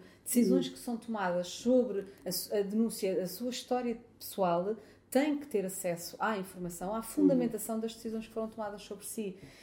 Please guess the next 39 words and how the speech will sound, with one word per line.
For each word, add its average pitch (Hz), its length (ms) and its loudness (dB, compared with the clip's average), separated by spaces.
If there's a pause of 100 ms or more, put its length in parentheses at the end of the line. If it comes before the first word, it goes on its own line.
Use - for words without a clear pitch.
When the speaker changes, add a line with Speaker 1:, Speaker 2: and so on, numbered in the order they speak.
(120)
Speaker 1:
E 226 100 6
isto 262 240 4
é 285 60 8
o 285 60 8
mínimo 285 340 6
dos 254 180 -2
mínimos, 233 580 0 (180)
não 175 80 0
é? 185 100 2
Quando, 233 200 0 (200)
porque 285 240 -6
é - 20 0
que 302 80 -12
falamos 240 400 4
em 226 120 0
reparação 185 760 0 (320)
e 214 80 -4
procurarem 226 640 2 (140)
perceber 220 300 6
o 220 40 -4
que 214 60 -6
é 208 40 -8
que - 100 -10
a - 20 -6
vítima, 196 500 -6 (220)
eh, 190 140 6
precisa, 180 640 -2 (300)
se, 269 600 2 (340)
desde 247 300 6
logo, 240 340 2 (140)
o 220 80 4
envolvimento 247 580 0
da 233 80 2
pessoa 233 320 0
ao 214 80 0
longo 214 200 -4
do 190 120 -10
tempo, 170 420 -6
o 262 140 -10